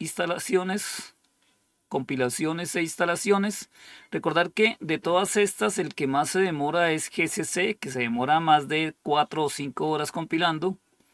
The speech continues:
Todos los demás deben ser punto uno, punto tres, punto uno S B Us. Pero pues es molest-, es dispendioso ingresar acá, des-,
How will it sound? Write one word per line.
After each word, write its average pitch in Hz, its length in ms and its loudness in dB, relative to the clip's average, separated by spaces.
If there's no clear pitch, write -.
Todos 196 220 4
los 196 120 6
demás 202 720 2
deben 147 300 2
ser 147 280 0
punto 156 420 -2
uno, 160 440 0
punto 139 420 -4
tres, 175 720 -2
punto 139 360 -4
uno 147 220 -4
S 147 200 -2
B 147 160 2
Us. 180 460 -4
Pero 233 200 2
pues 214 200 4
es 185 140 2
molest-, 185 500 0
es 170 420 -4
dispendioso 185 1040 0
ingresar 135 460 2
acá, 156 340 2
des-, 143 440 -4